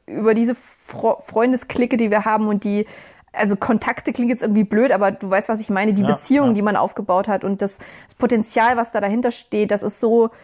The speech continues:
Speaker 1: das ist so ein krasses Nachhausekommen-Gefühl und da fühle ich mich so aufgehoben, dass ich mir denke, ja, also eigentlich,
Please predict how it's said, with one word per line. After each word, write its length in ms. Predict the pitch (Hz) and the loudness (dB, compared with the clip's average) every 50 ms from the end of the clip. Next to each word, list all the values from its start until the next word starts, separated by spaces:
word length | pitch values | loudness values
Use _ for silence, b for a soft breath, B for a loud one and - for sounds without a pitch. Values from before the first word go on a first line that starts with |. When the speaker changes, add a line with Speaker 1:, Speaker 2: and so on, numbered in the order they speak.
| B B B B - | B B B B -8
Speaker 1:
das 160 | 226 - - | -8 -4 -2
ist 200 | 240 226 - - | -4 -4 -2 0
so 260 | 285 285 302 302 285 | 0 2 2 2 2
ein 100 | 294 247 | 0 0
krasses 440 | - - - 240 269 - 311 - - | -2 -2 -4 -4 -2 -4 -6 -2 -2
Nachhausekommen-Gefühl 1300 | 240 226 - - - 254 285 320 254 240 - - - 208 208 208 202 214 - - - - 233 247 262 269 | -2 -2 -2 -2 -2 0 0 2 0 -2 -4 -2 -2 -2 0 0 -2 -4 -8 -8 -2 0 2 2 2 2
und 120 | 247 214 208 | 2 2 0
da 160 | 208 202 202 - - | 0 -2 -2 -4 -8
fühle 260 | 226 - - 262 262 | -16 -6 -2 -2 -2
ich 80 | 254 - | 0 0
mich 200 | 233 233 - - | -2 -2 -2 -2
so 160 | - 247 - | -4 -2 0
aufgehoben, 560 | - 226 277 - - - 190 202 202 202 214 | 0 0 -2 -2 -2 -2 0 0 2 2 0
dass 120 | 208 208 | -2 -2
ich 60 | - - | -2 -4
mir 80 | 220 | -2
denke, 320 | 208 208 226 233 247 233 233 B B B B B B | 0 0 0 0 0 -2 -2 B B B B B B
ja, 320 | - 202 214 247 269 247 - | 0 0 2 2 2 0 0
also 380 | - 185 208 220 233 226 226 - - _ _ | 0 -2 -2 0 0 0 -2 -4 -8 _ _
eigentlich, 480 | - 190 254 311 339 294 285 294 277 | 0 0 2 2 2 2 2 0 0